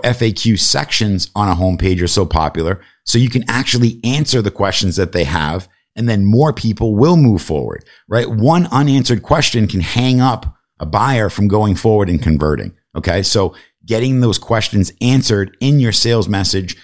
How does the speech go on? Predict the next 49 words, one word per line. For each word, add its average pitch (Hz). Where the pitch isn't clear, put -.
is 90
very, 117
very 113
important. 98
And 95
I 107
would 101
say 107
it's 95
one 104
of 95
the 95
most 98
important 120
pieces 98
of 104
the 92
sales 101
message 92
is 87
make 113
sure 113
that 98
you've 101
articulated 131
the 101
benefits 131
they're 147
gonna 143
enjoy, 131
the 110
things 131
that 123
they're 107
no 110
longer 131
gonna 113
have 107
to 98
endure, 95
and 110
then 107
answer 107
all 101
of 92
the 92
objections 87
that 87
they 85